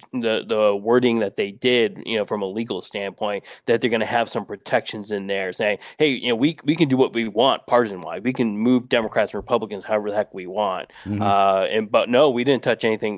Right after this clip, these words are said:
Speaker 1: related to race. You know, it's like, she's gonna
Speaker 2: Right.
Speaker 1: be able to point to the, to the tape, look at the tape. And you heard it actually during <laughs> some of the debates is like, you know, to make the record clear, I want to make sure everybody understands this,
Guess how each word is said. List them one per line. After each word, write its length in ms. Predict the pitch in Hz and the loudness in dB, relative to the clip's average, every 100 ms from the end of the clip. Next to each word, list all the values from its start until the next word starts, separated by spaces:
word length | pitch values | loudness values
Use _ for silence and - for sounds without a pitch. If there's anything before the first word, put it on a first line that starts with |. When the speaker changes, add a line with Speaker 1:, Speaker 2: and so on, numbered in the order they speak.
| 80 | -6
Speaker 1:
related 400 | 98 104 98 - | -6 -4 -6 -8
to 80 | 92 | -14
race. 420 | 78 92 - - | -10 -10 -12 -16
You 100 | 104 | -8
know, 80 | 101 | -6
it's 120 | 101 | -4
like, 160 | 101 95 | -6 -8
she's 160 | - 110 | -8 -4
gonna 140 | 104 | -2
Speaker 2:
Right. 60 | 101 | -2
Speaker 1:
be 60 | |
able 140 | 98 95 | -6 -4
to 40 | |
point 220 | 120 113 | -4 -2
to 80 | - | -2
the, 120 | 107 - - - | -4 -4 -14 0
to 100 | 135 | 0
the 100 | 120 | 2
tape, 300 | 147 151 131 | 0 -2 -2
look 160 | 135 | -2
at 80 | 143 | 0
the 80 | 143 | 0
tape. 280 | - 165 - - | 0 0 -2 0
And 140 | 147 | 2
you 60 | 135 | 2
heard 280 | - 208 170 | 4 4 4
it 140 | 143 123 | 0 -2
actually 280 | 147 143 135 | -2 0 -2
during 760 | 120 139 147 160 151 113 95 - _ | 0 4 6 6 4 2 -6 -16 _
<laughs> 120 | _ | _
some 380 | - - 196 151 | -12 0 2 4
of 60 | 143 | 2
the 60 | |
debates 560 | - 120 135 131 120 123 | 2 2 4 4 2 -2
is 140 | 110 | 2
like, 200 | 120 117 - - - | 4 2 -2 -8 4
you 80 | |
know, 140 | 127 127 | 6 6
to 160 | 127 127 | 4 4
make 300 | 143 156 - | 6 4 2
the 60 | 139 | 4
record 460 | 139 135 127 127 | 4 4 2 2
clear, 500 | - 180 185 107 98 - | -6 -2 0 2 0 0
I 140 | 117 | 0
want 340 | 117 120 120 - | 2 2 2 2
to 260 | 113 113 110 | 4 6 4
make 340 | 120 120 123 | 0 0 0
sure 220 | - 131 | 0 2
everybody 360 | 98 120 117 113 | 4 4 2 0
understands 560 | 107 107 - 113 110 | -2 -4 -2 0 0
this, 240 | 110 - | -2 -6